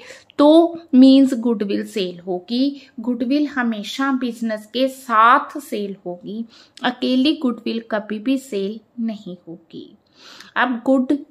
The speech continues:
गुडविल तब भी वैल्यूएबल होगी अगर हम इसे एक पर्सन से दूसरे पर्सन में ट्रांसफर कर सकते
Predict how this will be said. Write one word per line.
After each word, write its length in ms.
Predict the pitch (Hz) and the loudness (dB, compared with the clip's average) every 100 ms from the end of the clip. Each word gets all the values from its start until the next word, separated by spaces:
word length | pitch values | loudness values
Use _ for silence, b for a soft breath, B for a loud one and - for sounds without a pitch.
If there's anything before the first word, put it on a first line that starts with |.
| - | -6
गुडविल 460 | 233 269 262 302 302 - | 0 0 0 -2 -2 -2
तब 220 | 226 208 233 | -4 -2 0
भी 160 | 302 | 2
वैल्यूएबल 760 | 330 285 269 247 240 233 220 208 | 4 2 2 0 -2 -2 -4 -4
होगी 560 | 208 202 202 190 220 226 B B | -4 -6 -4 -6 -6 -10 B B
अगर 340 | - 247 320 302 | -2 0 2 2
हम 280 | 294 277 254 | 2 2 0
इसे 260 | 240 190 | -2 -4
एक 500 | 202 - 247 269 269 | -6 -2 0 0 0
पर्सन 380 | 233 214 - 208 | 0 0 -2 -8
से 220 | 196 269 | -2 0
दूसरे 440 | 254 220 240 - 277 | 0 0 -6 -2 -4
पर्सन 480 | 277 214 - 196 190 | -4 -8 -6 -8 -6
में 140 | 233 | -6
ट्रांसफर 520 | 254 233 202 - 262 | -4 -2 -2 -4 -2
कर 420 | 262 - - 302 311 | -2 -2 6 6 6
सकते 600 | - - - _ 185 | 0 -10 -10 _ -12